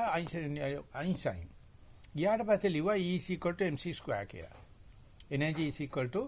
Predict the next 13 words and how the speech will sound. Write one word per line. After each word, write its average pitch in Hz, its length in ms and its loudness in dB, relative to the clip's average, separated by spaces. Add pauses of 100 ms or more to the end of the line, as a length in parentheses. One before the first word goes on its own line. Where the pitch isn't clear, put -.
(480)
mass 143 420 0
into 160 300 -2 (880)
ආලෝකයේ 143 480 0
වේගයේ 139 360 0 (920)
දෙගුණයට 135 420 0
කියලා. 101 240 -8 (300)
එතකොට 185 300 0
හැම 175 360 2 (880)
ද්‍රව්‍යයක්ම 180 600 2
ශක්තියක් - 600 -4
හැම 151 240 -4
ශක්තියක්ම 160 420 -6
ද්‍රව්‍යයක්. 104 420 -6